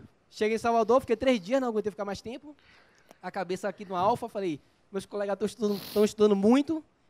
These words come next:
então tenho que ir que eu tenho que estudar." E é isso, fazer o básico. Duas matérias por dia, era o que eu fazia, duas matérias por dia.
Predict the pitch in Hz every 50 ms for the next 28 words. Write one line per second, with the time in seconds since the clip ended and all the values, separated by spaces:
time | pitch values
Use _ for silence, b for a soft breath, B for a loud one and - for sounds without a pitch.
0 | _ _ - 196 185 - 226 247 - 233 202 214 214 247 - 226 - 143 - -
1 | 240 151 135 123 127 - _ _ _ _ _ _ _ _ _ _ _ _ _ _
2 | _ _ _ _ _ _ _ _ _ _ _ _ _ _ _ _ _ _ _ 190
3 | 185 196 220 233 220 190 - - - 180 165 175 226 233 233 208 185 175 - -
4 | - 131 - _ 175 180 185 180 175 - 165 170 160 202 185 151 160 202 214 208
5 | 180 160 180 165 - 156 156 165 185 151 143 196 254 254 233 214 180 - 165 170
6 | 175 165 147 139 143 165 196 277 349